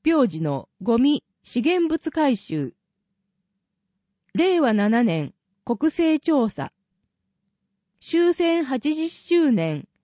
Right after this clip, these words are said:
平和を考える特別企画展。避難生活支援リーダ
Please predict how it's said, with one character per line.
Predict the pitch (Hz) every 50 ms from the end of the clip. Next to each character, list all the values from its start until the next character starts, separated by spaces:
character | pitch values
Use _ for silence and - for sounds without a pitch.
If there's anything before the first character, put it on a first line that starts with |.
| _ _ _
平 | - 302 330 339 339
和 | 339 339 330 330
を | 330 -
考 | - 330 311 320 311 311 311 311
え | 311 285 247 226
る | 156 151 135 - _ _ _ -
特 | - 208 - -
別 | 311 320 320 - 330 311
企 | - - -
画 | - 294 285 -
展。 | - - 175 160 139 120 - _ _ _ _ _ _ _ _ _ _ _ _ _ _ _ _ _ _ _ _ _ _ _ _ _ _ _ _ _ _
避 | - 254 269
難 | 320 349 381 381 370
生 | - 381 370 370 370
活 | - 359 339 - 339 330
支 | - - 254 285
援 | 285 302 320 320 302
リ | 330 330 320 294 240
ー | 185
ダ | 165 147 139 131 131